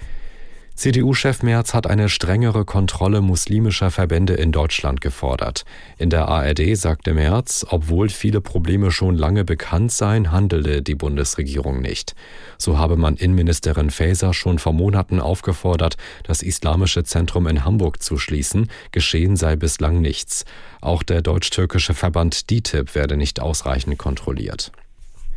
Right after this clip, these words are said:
In der ersten Fußball-Bundesliga hat der V F B Stuttgart in Heidenheim verloren.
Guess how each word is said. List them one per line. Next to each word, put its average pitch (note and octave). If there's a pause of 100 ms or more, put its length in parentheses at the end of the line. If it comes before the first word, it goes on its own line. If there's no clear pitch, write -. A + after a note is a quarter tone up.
(800)
In A#2
der A2+
ersten A2+
Fußball-Bundesliga G2+
hat D2
der D2+
V D#2
F D2+
B D#2+
Stuttgart F#2+
in D#2
Heidenheim D2
verloren. C#2+